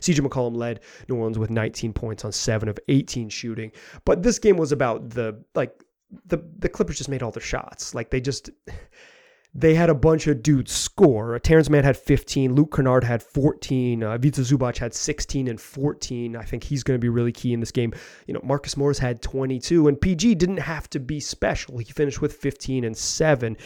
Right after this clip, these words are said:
in, like I said, in just his third game back. You know, if, if at any time, like, either of these teams, but particularly the Clippers, 'cause they're so deep, like,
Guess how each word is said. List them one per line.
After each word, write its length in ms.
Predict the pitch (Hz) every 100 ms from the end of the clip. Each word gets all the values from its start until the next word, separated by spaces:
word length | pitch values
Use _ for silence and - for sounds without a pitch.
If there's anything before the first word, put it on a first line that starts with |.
| - -
in, 120 | 131
like 260 | 127 123
I 40 | 113
said, 180 | 127 117
in 80 |
just 180 | 117 120
his 140 | 123 -
third 260 | 123 120
game 220 | 113 113
back. 320 | 104 147 117 - - - _ _ _ _ _ _ - _ _ 339
You 80 | 294
know, 160 | 147
if, 140 | 131 -
if 260 | - 180 - - _ 320 - _ _ _ _
at 140 | - -
any 300 | 220 254 151
time, 260 | - -
like, 180 | 143 120
either 300 | - 214 147
of 80 | 107
these 200 | - -
teams, 300 | - - 135
but 120 | 143
particularly 460 | 165 240 - 123 117
the 100 | 117
Clippers, 380 | - 175 123 -
'cause 140 | 120
they're 100 | 117
so 180 | - 117
deep, 320 | 196 185 -
like, 220 | 151 135